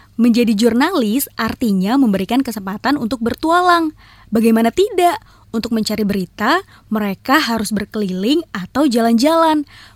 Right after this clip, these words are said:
Mereka harus mengunjungi tempat-tempat yang belum pernah mereka kunjungi. Nah,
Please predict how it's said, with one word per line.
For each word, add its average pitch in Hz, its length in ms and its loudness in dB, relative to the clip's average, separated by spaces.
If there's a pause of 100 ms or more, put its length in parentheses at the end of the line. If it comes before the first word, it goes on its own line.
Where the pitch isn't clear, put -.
Mereka 233 400 0
harus 294 320 0
mengunjungi 233 400 4
tempat-tempat 214 720 -4
yang 208 240 0
belum 196 240 0
pernah 202 400 -2
mereka 208 320 -2
kunjungi. 285 560 4 (560)
Nah, 208 400 0